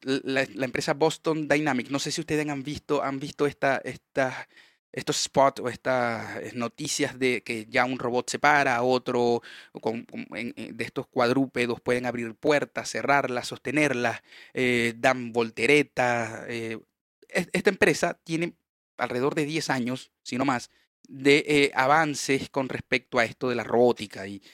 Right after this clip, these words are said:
y de la inteligencia artificial, etcétera. Entonces, eh, Boston Dynamics creó, no,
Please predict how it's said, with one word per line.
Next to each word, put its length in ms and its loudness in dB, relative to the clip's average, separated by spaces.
y 140 -2
de 80 2
la 60 -2
inteligencia 460 -6
artificial, 640 -2
etcétera. 400 -6
Entonces, 400 2
eh, 120 4
Boston 360 -2
Dynamics 520 -2
creó, 480 2
no, 240 -2